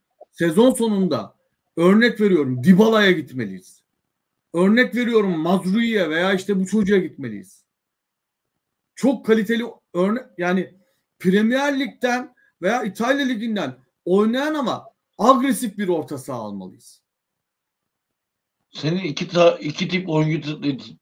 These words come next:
Speaker 2: tip o-, şeyin olması lazım. Oyuncu tarzın olması lazım. Dybala tarzında oyunculara da gideceksin. Onlardan iki üç tane transfer yapacaksın. Ama nokta yerlere yapacaksın. Onlar senin lokomotifin olacak ama diğerleri de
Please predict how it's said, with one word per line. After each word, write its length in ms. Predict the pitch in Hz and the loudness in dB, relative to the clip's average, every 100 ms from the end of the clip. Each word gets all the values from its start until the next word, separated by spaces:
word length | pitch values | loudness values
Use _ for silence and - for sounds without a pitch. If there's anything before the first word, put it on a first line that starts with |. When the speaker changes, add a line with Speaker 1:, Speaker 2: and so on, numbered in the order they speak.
| _ | _
Speaker 2:
tip 180 | - 143 | -18 -10
o-, 140 | 147 123 | -10 -8
şeyin 340 | - 147 151 | 0 2 2
olması 440 | 139 113 107 - | 0 -6 -10 -10
lazım. 280 | 104 98 98 | -10 -10 -14
Oyuncu 320 | 110 135 143 151 | -10 -6 -4 -2
tarzın 380 | 139 135 135 | 2 2 0
olması 420 | 139 113 98 98 101 | -6 -6 -8 -12 -16
lazım. 360 | 98 90 95 | -14 -16 -16
Dybala 340 | 123 139 160 160 | -2 4 6 6
tarzında 480 | 156 156 147 160 | 6 6 4 -4
oyunculara 500 | 160 151 147 165 170 | -2 -2 2 2 2
da 60 | 160 | -2
gideceksin. 640 | 123 - 117 104 - - _ _ _ _ _ _ _ - | -6 -8 -12 -10 -12 -14 _ _ _ _ _ _ _ -4
Onlardan 560 | 143 160 170 165 170 | 0 6 6 6 2
iki 160 | 156 175 | 0 -4
üç 180 | 175 - | -4 0
tane 220 | 165 151 | 0 0
transfer 500 | 147 160 156 165 156 | 2 2 2 6 6
yapacaksın. 760 | 160 151 - 156 - 202 202 _ _ _ _ _ _ - | 6 0 -2 -4 -4 -8 -8 _ _ _ _ _ _ -6
Ama 160 | 143 | -2
nokta 440 | 170 165 - - 175 | 2 2 0 0 6
yerlere 380 | 156 135 120 117 | 6 6 2 0
yapacaksın. 520 | 107 - 117 110 123 | -2 -6 -10 -10 -10
Onlar 380 | 123 135 151 151 | -10 -2 2 0
senin 440 | - 160 170 - _ _ _ 139 | 0 -4 -6 -8 _ _ _ -8
lokomotifin 640 | 131 143 151 147 139 160 | -6 -4 -4 -4 -4 -4
olacak 300 | 156 139 196 | -4 -4 -6
ama 260 | 196 147 120 | -6 -6 -4
diğerleri 500 | 165 175 170 165 151 | 4 4 4 2 2
de 280 | 196 208 | 2 2